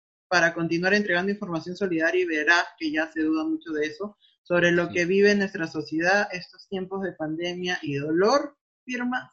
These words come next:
Speaker 1: Cecilia Valenzuela.
Speaker 2: Dolor no, no creo que tenga nada por lo que, por lo que publica. Ahora también te hace pensar esto,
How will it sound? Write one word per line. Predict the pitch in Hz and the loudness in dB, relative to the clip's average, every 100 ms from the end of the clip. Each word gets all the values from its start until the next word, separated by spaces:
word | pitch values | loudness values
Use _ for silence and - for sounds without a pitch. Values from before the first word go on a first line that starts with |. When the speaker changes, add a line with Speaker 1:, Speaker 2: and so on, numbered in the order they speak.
| - | -12
Speaker 1:
Cecilia | 147 - 175 170 160 | -10 -4 -2 0 0
Valenzuela. | 147 143 135 123 - _ _ _ _ - | -2 -4 -8 -10 -14 _ _ _ _ -4
Speaker 2:
Dolor | 123 123 156 160 | 2 6 6 6
no, | 151 120 | 2 2
no | 120 123 | 2 2
creo | 131 120 | 4 2
que | 113 | 2
tenga | 117 110 | 0 0
nada | 107 113 120 104 - | 2 2 2 0 -4
por | 104 104 | -8 -4
lo | 101 | -4
que, | 104 101 101 | -4 -6 -6
por | 101 | -6
lo | 104 | -6
que | 104 104 | -6 -8
publica. | 101 107 107 - 104 | -8 -6 -6 -4 2
Ahora | 127 139 | 4 6
también | 120 127 139 | 4 2 0
te | 143 | 0
hace | - | 0
pensar | - 117 110 131 | 0 -4 0 2
esto, | 131 - 147 123 | 4 2 -2 -4